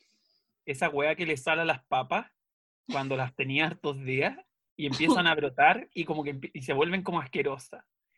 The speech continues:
Speaker 2: Qué asco,
Speaker 1: Yo
Speaker 2: weón.
Speaker 1: soy, no me acuerdo mi nombre, pero ya, Brunito. <laughs> Como para
Speaker 2: Brunito.
Speaker 1: escuchar <laughs> lo que sea. Yo soy lo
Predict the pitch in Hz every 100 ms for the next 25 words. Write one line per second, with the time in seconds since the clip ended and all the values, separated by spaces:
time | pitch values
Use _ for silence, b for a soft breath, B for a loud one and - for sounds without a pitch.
0 | _ 285 - - - 143 123 151 147 180
1 | 220 _ _ _ _ _ _ _ 151 156
2 | 127 123 127 127 135 143 131 120 127 127
3 | 131 139 139 139 143 143 151 147 226 202
4 | - _ _ 208 - - - 359 156 143
5 | - 175 226 - 226 226 220 233 294 220
6 | 214 208 240 - 196 208 - 339 - -
7 | - - - B B B 170 - 185 214